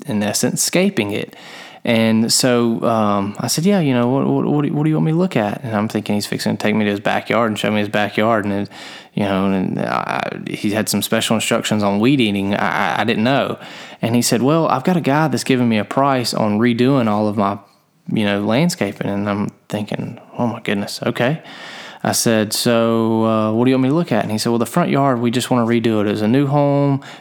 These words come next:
builder threw in some stuff. We're, you know, we're just ready to upgrade, add to it, take away, whatever we need to do." And I said, "Okay." I said, "What do you want me to do?" And he said, "Well, just give me some ideas on, you know, your professional opinion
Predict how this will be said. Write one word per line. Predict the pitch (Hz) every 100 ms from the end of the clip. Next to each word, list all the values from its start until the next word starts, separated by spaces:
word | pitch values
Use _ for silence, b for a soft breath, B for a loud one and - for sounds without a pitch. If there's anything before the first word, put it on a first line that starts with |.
| -
builder | 127 131 123
threw | 127 131
in | 131
some | 123 127
stuff. | - 131 127 123 -
We're, | 110 -
you | 120
know, | 107 104
we're | 110 110
just | 113 117
ready | 113
to | 107
upgrade, | 107 113 117 113 113
add | 110 110 107
to | - 107
it, | 104 110 - B B
take | 107 104
away, | 101 101 101
whatever | 98 104 101 104
we | 101
need | 101
to | 95
do." | 107 104 98
And | 104 -
I | 110 104
said, | 110 113
"Okay." | 117 139 135
I | 135
said, | 131 127
"What | 135
do |
you | 127
want | 123
me | 143
to | 165
do?" | 113
And | 101 113
he |
said, | 107 107 B B B
"Well, | -
just | 151 175
give | 220
me |
some | 202 180
ideas | 175 160 165 160 143
on, | 127 120
you | 123
know, | 120
your | 120 143
professional | 139 - 139 131 131 117
opinion | 110 - 165 175 123 117 113